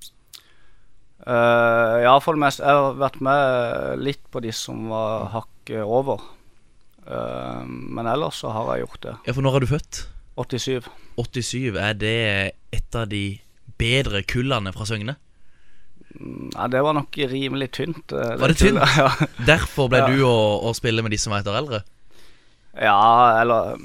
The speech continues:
Speaker 1: ja, jeg vet ikke, det var vel, eh, de trengte vel litt folk, og så vet jeg søren hvorfor jeg var med de.
Speaker 2: Ja, hvor gammel var du når du, eh, debuterte for, eh, på seniorlaget til Søgne?
Speaker 1: Eh, da var jeg seksten.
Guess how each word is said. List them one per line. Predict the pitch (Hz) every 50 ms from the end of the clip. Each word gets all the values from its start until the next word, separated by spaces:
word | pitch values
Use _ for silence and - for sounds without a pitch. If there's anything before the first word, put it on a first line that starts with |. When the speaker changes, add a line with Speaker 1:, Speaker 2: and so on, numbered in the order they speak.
| - - 110 - - - - -
Speaker 1:
ja, | - 120 120 120
jeg | 120
vet | 113 110 - -
ikke, | 190 180
det | 156 147
var | 147 151 170
vel, | 170 160 147 139
eh, | 135 127 127 127
de | 135 131
trengte | - 123 113 117 - 143
vel | 143 147
litt | 143 -
folk, | - - 127 117 - - - -
og | - -
så | - - - 113 110 110 - - - - - - - - - - - - - - - - -
vet | - - -
jeg | - -
søren | - - - - - 65
hvorfor | 67 - - -
jeg | -
var | 67 64
med | 64 64 - -
de. | - - - - - 113 113
Speaker 2:
Ja, | 113 113 110
hvor | 110 110
gammel | 110 110 107 110 113 110
var | 101 104 110
du | 120 117 107
når | 98 98 95 95 90
du, | 92 92 90 90 87
eh, | 87 87 87
debuterte | 90 92 98 92 101 101 95 - - 98 92
for, | - - 92 92 90 - _ - - _ _ -
eh, | - - -
på | - 117 113
seniorlaget | - - 117 139 156 156 135 113 95 92 92
til | - 92
Søgne? | 90 95 90 90 90 90 92 -
Speaker 1:
Eh, | - 127 120 120 120 117 117 120
da | 120 123 120 120
var | 120 120 113 117 113 110
jeg | 110 113 117 113 110 -
seksten. | - 113 117 104 - - - -